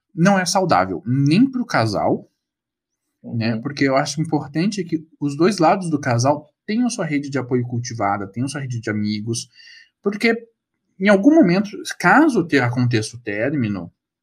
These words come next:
Speaker 1: ambos têm uma rede de apoio pra conseguir ajudar a lidar. Porque, né, o pessoal muitas vezes fala, tipo, "Ah,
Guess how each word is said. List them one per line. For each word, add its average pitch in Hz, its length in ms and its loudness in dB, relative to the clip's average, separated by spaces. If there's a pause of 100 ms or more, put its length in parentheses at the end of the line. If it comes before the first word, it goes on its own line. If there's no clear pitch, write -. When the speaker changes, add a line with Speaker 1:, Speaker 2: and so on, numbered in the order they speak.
(200)
Speaker 1:
ambos 185 420 4
têm 127 200 2
uma 127 140 2
rede 120 280 4
de 120 100 2
apoio 120 280 0
pra 151 180 -4
conseguir 165 520 -2
ajudar 123 540 0 (460)
a 113 100 -2
lidar. 117 340 4
Porque, 151 260 2 (140)
né, 175 140 0
o 180 80 2
pessoal 165 280 2
muitas 170 200 2
vezes 175 160 -6
fala, 117 220 2
tipo, 120 240 -4
"Ah, 113 320 4